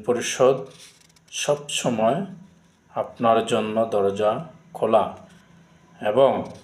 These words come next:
আমাদের গ্রাম পুলিশ যারা আছেন ওয়ার্ড ভিত্তিক, এবং তাদেরকে আপনারা তথ্য দিন, সহায়তা করুন, আপনার সহায়তা ভোগ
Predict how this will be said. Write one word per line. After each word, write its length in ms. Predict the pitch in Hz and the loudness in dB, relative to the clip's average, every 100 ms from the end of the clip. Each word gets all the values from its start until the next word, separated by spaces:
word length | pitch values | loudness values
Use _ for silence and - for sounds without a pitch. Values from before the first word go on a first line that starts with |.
| - - - - - - _ _ _ - - - | -20 -20 -20 -20 -20 -20 _ _ _ -20 -20 -10
আমাদের 500 | 110 107 107 117 117 120 165 - - - - _ - | -4 0 0 2 2 2 -4 -12 -20 -20 -20 _ -4
গ্রাম 260 | 107 104 104 | 2 2 0
পুলিশ 300 | 120 110 117 - - 120 | -6 -4 -4 -4 -6 -6
যারা 340 | 104 107 107 107 | -2 4 4 4
আছেন 340 | 104 - 117 117 - | 2 0 -2 -4 -4
ওয়ার্ড 240 | 117 104 101 113 | 0 0 -2 -8
ভিত্তিক, 520 | 117 - _ 135 143 - - _ _ _ _ _ _ _ _ _ | -10 -12 _ -4 -4 -8 -20 _ _ _ _ _ _ _ _ _
এবং 360 | 113 104 101 101 104 120 - - _ _ _ _ _ _ _ _ - | -2 2 2 0 -2 -10 -14 -20 _ _ _ _ _ _ _ _ -6
তাদেরকে 520 | 107 113 123 123 110 92 - - _ _ _ _ _ _ | 0 2 2 2 -4 -6 -10 -20 _ _ _ _ _ _
আপনারা 400 | - - 113 110 - | -14 -6 -2 -2 0
তথ্য 260 | 113 - - | -2 -2 -4
দিন, 200 | 123 131 156 - - - - - | 2 2 0 -10 -18 -20 -10 0
সহায়তা 440 | 120 120 120 123 123 | 2 4 2 2 2
করুন, 360 | 135 135 156 190 175 - - - _ _ _ | 4 4 4 -2 -8 -16 -20 -20 _ _ _
আপনার 480 | - - - 113 117 | -8 -6 -2 2 2
সহায়তা 400 | 117 117 107 117 117 | 2 0 2 4 6
ভোগ 200 | 123 | 4